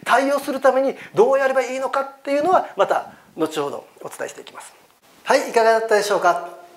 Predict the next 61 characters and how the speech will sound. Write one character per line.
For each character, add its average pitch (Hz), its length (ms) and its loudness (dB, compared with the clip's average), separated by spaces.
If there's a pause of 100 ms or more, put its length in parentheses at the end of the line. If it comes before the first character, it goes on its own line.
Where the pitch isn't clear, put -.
(240)
も 170 240 2
っ - 100 -6
と 240 80 0
勉 202 180 2
強 214 140 2
し - 100 -6
た 196 100 2
い、 175 60 0
も 165 240 0
っ 214 60 -6
と 226 100 -2
学 202 220 2
び 190 60 -2
た 190 100 0
い、 156 80 -2
そ - 200 -6
し - 100 -10
て - 480 -2
稼 202 300 -2
げ 202 80 0
る 196 120 0
農 180 240 0
業 180 120 0
者 185 140 -4
に 165 140 -4
な 160 100 -2
り 170 80 -8
た 214 80 -2
い 214 60 0
っ - 20 -6
て 208 140 -8
い 196 40 -4
う 190 40 -6
方 196 260 0
の 208 140 -2
た - 180 -4
め 247 160 -2
に、 247 180 -4 (600)
ノ 208 380 -2
ー - 40 -10
ビ 247 120 -8
ジ 240 160 -12
セ - 180 -12
ミ 226 80 -6
ナ 220 120 0
ー 196 100 0
メ 196 140 4
ー 233 80 6
ル 220 60 -2
講 226 200 -4
座 247 120 0
を 262 220 -2
お 175 60 -2
届 175 220 -6
け 175 40 -8
し - 60 -8
て 170 60 -6
お 160 40 -8
り 160 60 -8
ま 156 100 -10
す。 - 260 -10